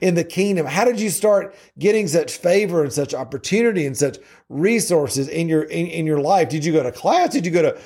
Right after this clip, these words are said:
college? I didn't know you were that smart." You're like, "No, no, no, no, no, no, no, no, no. Listen, I just started aligning with who God designed me to be and what he called me to do. And I just started saying yes to it and, and trusting him every step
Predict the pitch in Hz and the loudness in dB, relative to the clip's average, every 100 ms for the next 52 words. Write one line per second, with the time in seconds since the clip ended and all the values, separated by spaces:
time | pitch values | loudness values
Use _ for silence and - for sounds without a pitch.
0 | - - - 269 370 330 180 190 185 359 | -20 -8 0 2 4 2 2 0 2 2
1 | 208 202 311 262 - - 185 247 320 202 | 2 2 2 2 0 -2 0 2 2 2
2 | 202 185 185 226 240 240 233 226 214 214 | 2 0 0 2 2 2 0 -2 -2 -2
3 | 202 196 175 - - - 160 156 160 170 | -2 -2 -2 -2 -4 -4 -2 2 2 2
4 | 185 196 160 - - - - - 143 135 | -2 0 -2 -2 -14 -18 -12 -6 -4 0
5 | 170 - 156 147 147 131 123 117 123 139 | 0 0 0 0 0 2 2 2 0 0
6 | 127 98 87 _ _ _ _ _ _ 113 | -2 -4 -8 _ _ _ _ _ _ -12
7 | 101 156 165 143 143 131 123 123 120 123 | -2 0 2 2 2 2 2 2 0 -2
8 | 123 113 107 101 104 98 98 101 131 139 | -4 -2 -2 -2 -4 -8 -6 0 2 2
9 | 131 131 143 151 117 101 92 92 _ _ | 2 2 2 0 0 -2 -4 -8 _ _
10 | _ _ - 123 190 - - 247 - 185 | _ _ -14 -8 -6 -2 0 0 0 2
11 | 180 170 214 233 - 120 101 - 107 - | 2 2 2 0 -2 -2 -2 -6 -8 -8
12 | 127 - - 165 156 175 156 147 127 107 | -10 -8 0 0 0 -4 -2 -2 -2 -4
13 | - _ _ _ - 120 127 143 127 - | -8 _ _ _ -2 0 0 -2 -2 -2
14 | 123 95 | -2 -2